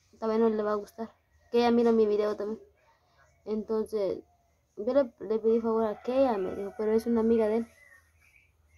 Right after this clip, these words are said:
Mire, sí dobla, <laughs> me, sí dobla. Le pedí favor a ella que me escogiera algunas cosas que no se echa.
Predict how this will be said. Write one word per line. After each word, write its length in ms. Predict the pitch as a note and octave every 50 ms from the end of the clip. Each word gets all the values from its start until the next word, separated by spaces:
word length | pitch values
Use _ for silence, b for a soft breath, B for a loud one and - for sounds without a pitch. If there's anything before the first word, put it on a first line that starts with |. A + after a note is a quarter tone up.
| _ _ _ - _ _ _
Mire, 360 | A3 A3+ B3 C4+ C#4+ C#4+ C4+ - _ _ _ _ _ _ _
sí 180 | _ - A#3
dobla, 300 | A3+ A3+ A3 A3 G#3+ G#3
<laughs> 0 |
me, 720 | G#3 G#3+ A#3 A#3+ B3 A#3+ A#3 A3 A3 A#3+ A3+ G3 F#3 G3 G3 -
sí 80 | - G3+
dobla. 320 | G3+ G3+ G3+ G3+ G3+ - b b b b b b b b b b b _ _
Le 100 | G#3 G#3
pedí 340 | - - A3 A3+ A#3 A#3+ A#3
favor 280 | A3+ A3 G#3 G#3+ A3 A3
a 60 | G#3+
ella 200 | G#3+ G#3+ A3 -
que 100 | G#3 G3
me 120 | F#3+ F#3
escogiera 580 | F#3 - - G3 F#3+ - - A3 A3 G#3 G3+ G3
algunas 320 | F#3 G3 G#3 G#3 G#3 F#3 -
cosas 340 | G#3+ G#3+ G#3+ G#3+ G#3 -
que 140 | - - F#3+
no 460 | F#3+ G3+ A3+ B3 C4 B3 A3 F3+ D#3 - - - - - - - -
se 180 | G3+ F#3+ G3+
echa. 240 | A3 A3+ - A3